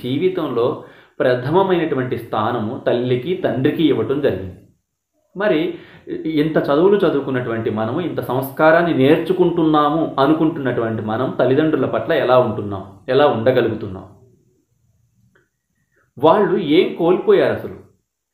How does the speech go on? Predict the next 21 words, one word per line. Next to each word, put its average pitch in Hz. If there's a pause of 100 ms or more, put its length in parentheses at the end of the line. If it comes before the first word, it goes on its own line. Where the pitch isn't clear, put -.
(140)
ఏం 180
కోల్-, 165
ఈరోజు 143
తల్లిదండ్రులకి 127
షుగర్లు 127
ఉన్నాయి, 107
బీపీలు 131
ఉన్నాయి, 110
రకరకాల 127
వ్యాధులు 120
ఉన్నాయి. 110 (400)
ఇవన్నిటికీ 220
కారణం 170
ఎవరు 165
తెలుసా? 165
నువ్వు, 131
నేను. 107 (720)
మనల్ని 165
వాళ్ళు 135
కనటం 127
వల్లే 113